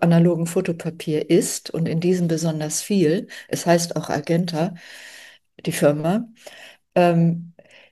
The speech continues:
das Silber sichtbar zu machen. Also nicht nur als oxidiertes in Schwarz, sondern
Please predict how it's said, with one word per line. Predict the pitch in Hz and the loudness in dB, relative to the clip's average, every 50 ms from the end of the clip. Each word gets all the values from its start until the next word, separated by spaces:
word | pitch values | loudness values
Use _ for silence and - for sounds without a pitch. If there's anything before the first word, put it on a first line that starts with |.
| _ _ _ _ _ _ | _ _ _ _ _ _
das | - 190 214 - - | 2 2 2 2 4
Silber | - 214 208 214 214 185 202 196 190 185 185 | 8 10 10 10 10 8 8 6 6 4 4
sichtbar | 175 208 220 220 - - 131 135 135 | 2 2 2 2 -2 -6 -6 -6 -6
zu | - - 135 - | -8 -8 -8 -8
machen. | 113 120 - - - - - - _ _ - | -8 -10 -10 -12 -14 -16 -18 -20 _ _ -2
Also | 165 160 165 | 0 2 4
nicht | 165 190 196 202 - | 4 4 2 2 0
nur | 185 170 160 - | 0 0 2 2
als | - 151 - - - | 0 -2 -2 -4 -6
oxidiertes | 165 - - - 165 170 180 160 - - - - - - - _ _ _ - | -6 -6 -6 -6 -2 0 0 0 0 0 -4 -4 -4 -6 -6 _ _ _ -6
in | 151 147 143 | -6 -4 -4
Schwarz, | - - 156 156 175 247 349 - - - - - - - | -4 -2 -2 0 0 0 -2 -2 -4 -6 -8 -8 -10 -6
sondern | - 190 190 190 190 185 185 185 185 180 196 - | -2 0 2 2 2 0 0 -2 -2 -4 -8 -12